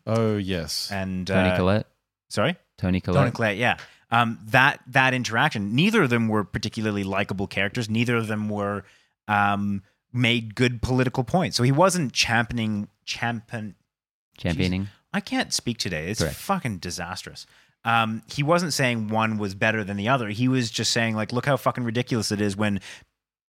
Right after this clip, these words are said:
Speaker 2: family gets together that have different viewpoints and they, they say ridiculous things to each other and everyone else gets caught in this awkward and it's, yeah, no,
Speaker 3: Mm.
Speaker 2: I, I, I don't think he was trying to make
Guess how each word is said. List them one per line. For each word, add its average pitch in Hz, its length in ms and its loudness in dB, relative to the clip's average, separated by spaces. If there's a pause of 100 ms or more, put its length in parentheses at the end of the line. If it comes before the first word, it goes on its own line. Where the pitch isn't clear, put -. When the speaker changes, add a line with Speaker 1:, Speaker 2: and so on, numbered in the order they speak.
(100)
Speaker 2:
family 127 280 2
gets 117 180 -2
together 113 280 0
that 110 100 0
have 110 140 0
different 113 280 -2
viewpoints 110 540 0
and 110 100 -2
they, 110 120 0
they 107 340 -2
say 113 260 -2
ridiculous 110 460 -2
things 110 220 -2
to 117 80 -2
each 113 140 -2
other 110 120 0
and 110 100 2
everyone 110 220 0
else 104 160 -2
gets - 180 -6
caught 113 300 0
in 113 100 -4
this 101 220 -8
awkward 107 480 0
and 107 100 -4
it's, - 300 -10 (760)
yeah, 110 200 0
no, 90 100 0
Speaker 3:
Mm. 107 80 4
Speaker 2:
I, 95 300 -2
I, 92 60 -4 (300)
I 104 40 -6
don't 110 120 -2
think 110 120 -6
he 104 60 -4
was 90 80 -6
trying 95 140 -6
to 90 60 -8
make - 380 -10